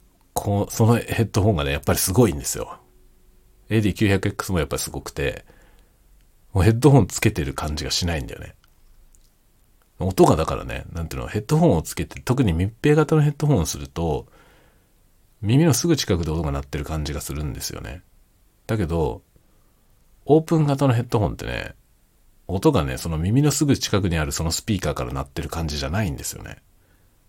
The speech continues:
もっと遠くから来てる感じがすんのよ。だからヘッドホンをしてる感じがしないんですよね。それが本当にすごくて、なんかもう、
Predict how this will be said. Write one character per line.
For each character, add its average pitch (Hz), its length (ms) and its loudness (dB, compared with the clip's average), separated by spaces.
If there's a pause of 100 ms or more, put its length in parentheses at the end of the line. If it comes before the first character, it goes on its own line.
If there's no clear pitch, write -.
(320)
も 110 120 0
っ - 80 -6
と - 100 -8
遠 120 200 0
く - 80 -10
か - 80 0
ら 69 80 -2
来 - 80 -14
て - 80 -6
る 62 80 -6
感 65 180 -10
じ 58 80 -12
が - 80 -12
す - 120 -8
ん 67 80 -8
の - 80 -12
よ。 - 60 -18 (460)
だ 123 80 0
か - 120 2
ら 151 120 0
ヘ 78 100 -6
ッ 113 120 -2
ド 151 140 6
ホ 143 80 8
ン 101 40 6
を 76 100 0
し - 120 -4
て 107 100 0
る 98 60 0
感 92 180 2
じ 87 100 0
が 80 60 -2
し - 140 -2
な 101 100 2
い 90 60 0
ん - 40 -6
で - 60 -10
す - 80 -10
よ - 100 -14
ね。 - 140 -16 (1800)
そ - 160 -2
れ 117 60 4
が 82 80 2
本 123 240 0
当 135 160 6
に 120 60 4
す 110 120 -2
ご 104 80 0
く - 80 -12
て、 - 360 -8 (880)
な 85 100 -2
ん 78 80 -4
か - 100 -6
も 65 380 -6
う、 - 60 -20